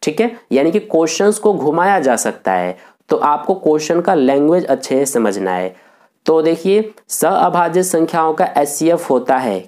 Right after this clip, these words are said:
कितना होता है? तो ये हमारा एक होता है, यानी कि बी ऑप्शन राइट हो जाएगा, ठीक है। तो इसमें ज़्यादा कुछ समझाने की ज़रूरत तो नहीं है,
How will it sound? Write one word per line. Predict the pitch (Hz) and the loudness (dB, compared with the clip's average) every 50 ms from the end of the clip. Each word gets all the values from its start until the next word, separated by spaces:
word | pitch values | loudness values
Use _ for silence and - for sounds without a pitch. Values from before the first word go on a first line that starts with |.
| _ - | _ -4
कितना | 143 143 - 180 175 | -4 -4 -2 -2 -2
होता | 175 175 170 170 - 170 170 | 0 0 -2 0 0 0 0
है? | 170 175 185 196 190 - _ _ _ - | 2 0 -2 -2 -4 -8 _ _ _ -2
तो | 127 | -2
ये | 120 117 113 131 147 | 0 0 2 0 0
हमारा | 151 147 139 139 139 139 143 151 180 220 220 - _ _ _ _ _ _ _ _ _ _ _ _ _ _ - - | 0 0 0 2 2 2 2 2 2 0 -2 -6 _ _ _ _ _ _ _ _ _ _ _ _ _ _ -2 2
एक | 151 156 151 156 - | 2 2 2 0 0
होता | - 101 - - 101 90 | -4 -4 -4 -2 -2 -2
है, | 90 90 90 90 - - 107 | -2 -2 -4 -8 -8 -4 -2
यानी | 117 123 135 131 | 0 0 0 2
कि | 143 165 139 | 0 0 0
बी | 120 113 139 165 143 | 0 0 0 0 0
ऑप्शन | - 110 117 113 - - 127 120 117 | 0 -2 -2 -4 -4 -2 -2 0 0
राइट | 120 117 117 117 - | 2 0 0 -2 -2
हो | 123 120 | -4 -2
जाएगा, | 113 123 120 120 123 117 123 123 123 123 - - - - - _ _ - | 0 0 0 0 0 0 0 -2 -2 -4 -6 -14 -20 -20 -20 _ _ -6
ठीक | - 160 156 208 | -6 -2 0 0
है। | 226 220 - _ _ _ - | -2 -2 -6 _ _ _ -4
तो | 156 - | -2 0
इसमें | 139 143 - - 160 170 180 190 185 156 131 | 0 -2 0 0 2 2 2 2 0 -2 -2
ज़्यादा | 120 135 127 139 156 | 0 0 2 2 0
कुछ | 156 - 175 175 | 0 -2 -4 -2
समझाने | - 175 160 156 160 156 160 165 | -2 0 0 0 0 2 0 0
की | 160 - 170 | 0 0 0
ज़रूरत | 151 151 160 170 165 170 | 2 2 2 2 0 0
तो | - 160 | 0 0
नहीं | 170 175 185 196 190 | 2 2 2 2 2
है, | 180 175 180 | 2 0 0